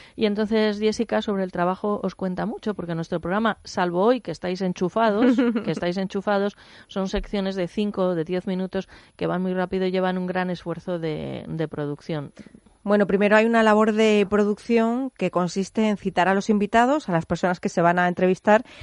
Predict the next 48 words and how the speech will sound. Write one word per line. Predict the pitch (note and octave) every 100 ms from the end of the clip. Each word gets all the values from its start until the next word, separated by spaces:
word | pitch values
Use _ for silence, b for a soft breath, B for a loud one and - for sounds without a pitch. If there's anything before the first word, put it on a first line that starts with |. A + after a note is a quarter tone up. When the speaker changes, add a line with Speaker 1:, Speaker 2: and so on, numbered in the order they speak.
| B
Speaker 2:
y | B F#3+
poner | F#3 F#3+
un | G3+
poco | G3 G3+ G3+ G#3 - B B B
de | F#3+
acuerdo | F#3 F#3+ F#3 G3 G#3
a | G#3
los | F#3 F3 D#3+ E3 -
colaboradores | G#3 G3+ F#3 F#3 F3 G3+ G3
que | E3+
tienen | E3 F3 F#3+
cada | F#3 F3 F3
uno | F#3 F#3
de | F#3
ellos, | F#3+
pues | - F3 -
una | E3+
sección, | D#3+ E3+ - C4+
un | A3 F#3
espacio, | - A3+ A3+ A3+ G#3+ B B
pues | - E3+
uno | F3
dedicado | E3+ D#3+ D#3+ E3+
a | E3
la |
arquitectura, | D#3+ E3 F#3+ - C4+ A#3+ A#3+
otro | F#3 F3
a | D#3
la |
astronomía, | E3 E3 D#3+ E3+ A3+ A3+ A3+ -
otro | E3+ E3+
a |
los | D#3+ E3
cuentos | F#3+ F3 E3+
de | E3+ D#3+
los | D#3 D3+ D#3 D3+
oyentes, | E3 A#3+ A#3+
por | -
ejemplo, | E3 A#3 A3 G3
que |
lo | D#3+
hace | D#3+ F3 E3 B B B
Teresa. | G3+ A3 A3+ A3
También | F3+ F#3
algunas | F#3+ F#3 F#3+
de | F#3
nosotras | F#3 F#3+ G3
tenemos | - F3+ F3+ F#3